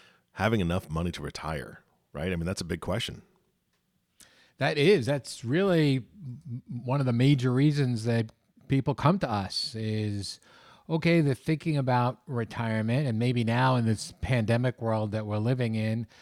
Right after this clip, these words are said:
Speaker 2: they're thinking about it a little bit more, or maybe changing their quality of life, or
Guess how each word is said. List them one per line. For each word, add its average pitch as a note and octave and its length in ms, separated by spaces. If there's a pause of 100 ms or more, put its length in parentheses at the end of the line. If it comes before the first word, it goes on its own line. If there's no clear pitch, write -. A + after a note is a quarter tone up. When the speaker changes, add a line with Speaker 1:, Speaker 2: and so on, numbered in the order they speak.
(360)
Speaker 2:
they're A2+ 200
thinking B2 400
about A2+ 360
it G#2+ 120
a A2 100
little A2+ 200
bit G#2 260
more, B2 760
or G#2+ 60
maybe A2 480
changing A2+ 520
their G#2+ 100
quality A2 440
of G2+ 100
life, B2 560
or G#2+ 460